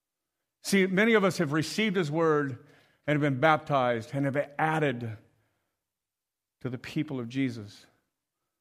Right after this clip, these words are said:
But we struggle to live the way Jesus has called us to live.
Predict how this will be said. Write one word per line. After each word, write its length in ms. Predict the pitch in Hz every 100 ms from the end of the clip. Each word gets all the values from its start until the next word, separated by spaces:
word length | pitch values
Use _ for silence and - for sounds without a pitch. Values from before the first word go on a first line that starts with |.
| _ _ 147
But 60 |
we 160 | 143 135
struggle 680 | - - - 165 151 131
to 200 | 123 -
live 500 | 131 135 151 139 120
the 80 | 127
way 140 | 123 120
Jesus 360 | 127 117 113
has 140 | 117 -
called 340 | - 131 123
us 140 | 117
to 120 | - 117
live. 320 | 117 117